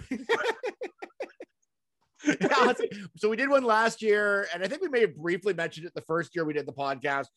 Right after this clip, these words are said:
Speaker 2: but this is an official second version of it where we take a look at the Oscars, um, broadcast and give it a little bit of a review. And, uh, this year was the ninety-third annual Academy Awards,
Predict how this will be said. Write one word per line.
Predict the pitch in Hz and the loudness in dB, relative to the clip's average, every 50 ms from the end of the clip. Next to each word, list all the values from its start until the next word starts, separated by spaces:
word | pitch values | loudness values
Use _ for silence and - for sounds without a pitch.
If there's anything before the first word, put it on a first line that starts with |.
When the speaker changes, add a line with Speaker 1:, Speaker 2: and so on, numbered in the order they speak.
| _ _ _ - | _ _ _ -4
Speaker 2:
but | 165 | 4
this | 180 220 208 | 4 4 4
is | 226 220 | 4 0
an | 202 | -2
official | 190 - - 196 202 - 196 190 | -2 0 0 0 0 0 -2 -6
second | 151 - - - 214 220 214 - 190 156 147 127 - _ _ _ _ _ _ - | -6 -6 -4 -2 -2 -2 -2 -4 -10 -10 -10 -18 -20 _ _ _ _ _ _ -8
version | 127 156 170 180 175 165 175 170 | -4 0 0 0 0 -2 -2 -2
of | 160 151 143 | -2 0 -2
it | 156 147 | -2 -2
where | 156 156 160 | -2 -2 -2
we | 170 185 190 185 185 185 147 - | 0 -2 -2 -2 -4 -6 -8 -8
take | - 185 254 247 277 | -2 -2 -2 0 0
a | 247 | -2
look | 220 202 196 202 - - - 170 | 0 2 2 2 0 -2 -8 -6
at | 170 175 165 - | -6 -6 -6 -8
the | 165 160 | -8 -6
Oscars, | 147 151 156 160 - - - 165 156 156 156 123 - - _ _ _ _ - - | -4 -4 -4 -6 -8 -8 -6 -6 -4 -4 -6 -8 -12 -16 _ _ _ _ -14 -6
um, | - 135 143 143 135 | -2 -2 -2 -2 -2
broadcast | 110 156 151 156 165 151 - 165 160 147 143 147 143 - - | 0 0 2 2 2 0 -2 -4 -4 -2 -2 -2 -2 -4 -6
and | 160 147 143 147 143 135 | -8 -8 -8 -8 -6 0
give | 160 190 190 | 0 0 2
it | 185 165 | 2 -2
a | 160 | -2
little | 156 165 170 170 | -2 -2 -4 -4
bit | 151 160 151 | -2 -2 -4
of | 156 143 | -2 -4
a | 151 | -4
review. | 143 143 135 127 113 131 139 143 147 147 147 143 143 143 143 131 _ - - - - - | -4 -4 -6 -8 -6 -4 -4 -2 -2 -2 -2 -2 -2 -4 -4 -6 _ -14 -20 -20 -10 -4
And, | 135 139 143 143 143 139 139 139 143 | 0 2 2 2 2 0 -2 -2 0
uh, | 143 143 139 139 139 135 135 131 - _ - | 0 0 0 0 0 -2 -2 -4 -8 _ -2
this | 156 202 - - | -2 -2 -2 0
year | 220 226 208 208 196 | 0 4 4 4 4
was | 180 175 143 | 4 2 -2
the | 165 | -2
ninety-third | 160 165 170 185 208 208 208 185 - - - 185 180 175 180 - - | 0 0 0 0 0 -2 -4 -8 -6 -4 -4 -2 -2 -2 -2 -4 -10
annual | 156 165 175 185 185 185 175 165 160 156 151 151 151 151 147 _ _ _ _ _ _ _ _ - | -8 -6 -6 -4 -4 -2 -2 0 0 2 2 2 0 -2 -4 _ _ _ _ _ _ _ _ -18
Academy | 143 - - 175 175 180 180 175 170 165 156 | -14 -8 -4 -2 0 0 -2 -4 -6 -4 -6
Awards, | 147 139 139 135 143 147 147 147 147 143 131 113 120 | -4 -4 -4 -2 -2 0 0 0 -2 -4 -6 -12 -14